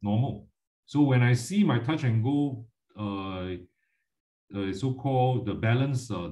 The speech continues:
uh, dwindling, I know I, I have to s-, I have to spend less already. If I look at Grab, you know, the balance is declining very quickly. I,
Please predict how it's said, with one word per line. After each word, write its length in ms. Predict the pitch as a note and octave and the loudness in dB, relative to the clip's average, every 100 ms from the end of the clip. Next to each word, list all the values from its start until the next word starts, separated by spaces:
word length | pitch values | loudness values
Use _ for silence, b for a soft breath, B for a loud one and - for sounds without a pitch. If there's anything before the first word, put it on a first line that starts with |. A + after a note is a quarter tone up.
| D#2 E2+ | -12 -10
uh, 120 | F#2 | -10
dwindling, 640 | E2 A2 A2 A2+ C3 D#3 - _ _ _ _ | 0 4 4 4 2 0 -8 _ _ _ _
I 80 | G2 | 2
know 340 | A2 C3+ D3+ G2+ | 4 6 4 2
I, 260 | F#2+ G2 - F#2+ | -6 -8 -12 -10
I 100 | F#2+ | -6
have 220 | G2 - | -4 -4
to 120 | F2+ F2 | -6 -8
s-, 320 | F2 - _ _ _ | -10 -18 _ _ _
I 60 | F2+ | -12
have 140 | F2+ | -10
to 100 | E2+ | -12
spend 400 | - - A2 G2+ | -8 0 2 2
less 300 | F2+ F#2 - | 0 -6 -10
already. 300 | C#2+ C2 - - _ _ _ _ - | -12 -12 -14 -20 _ _ _ _ -8
If 140 | G2 | 0
I 60 | G2+ | 4
look 220 | A#2 D#3+ | 6 6
at 180 | G#2 - | 0 2
Grab, 300 | A#2+ C3+ C3 - | 2 4 2 -4
you 100 | G2+ | -4
know, 180 | G2+ A#2+ | 0 2
the 100 | G2+ | 0
balance 420 | D#2+ G#2 A2+ A#2+ | 0 0 2 0
is 180 | F#2+ D#2+ | -2 -10
declining 580 | - - G#2 G2+ A2 A#2 | -16 -6 0 4 4 4
very 300 | G2 G#2+ G#2 | 4 0 0
quickly. 520 | - F2+ G#2 G#2+ G#2 | -4 -4 2 0 0
I, 180 | E2+ D#2 | -10 -14